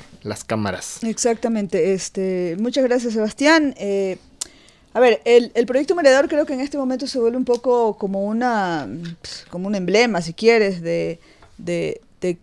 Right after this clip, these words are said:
Speaker 2: de la pobreza de actuación que tienen los gobiernos del Ecuador, porque esto viene arrastrado, esto no es de este gobierno o del anterior.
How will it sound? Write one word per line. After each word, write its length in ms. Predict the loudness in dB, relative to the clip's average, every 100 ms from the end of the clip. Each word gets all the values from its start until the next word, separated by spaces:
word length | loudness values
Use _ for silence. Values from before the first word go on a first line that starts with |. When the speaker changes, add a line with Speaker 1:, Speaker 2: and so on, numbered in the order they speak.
| _ _ _ _ _ -20 -20 -20 -20 -20 _
Speaker 2:
de 80 | 2
la 160 | 4 4
pobreza 680 | 4 4 6 4 4 2
de 80 | 2
actuación 560 | 0 -2 -4 -2 0 0
que 140 | -2
tienen 480 | -2 -2 0 -2 0
los 100 | 2
gobiernos 560 | 4 8 10 10 6 2
del 120 | 2
Ecuador, 420 | 0 4 4 4
porque 240 | 0 -2
esto 240 | -2 0 2
viene 380 | 6 6 6 6
arrastrado, 760 | 4 -2 2 6 8 6 4
esto 280 | 0 -4 -6
no 240 | -4 -2 0
es 280 | 0 -2
de 200 | 0 2
este 220 | 2 2 2
gobierno 440 | 4 4 4 2
o 40 |
del 120 | 0 0
anterior. 580 | -2 -2 4 4 4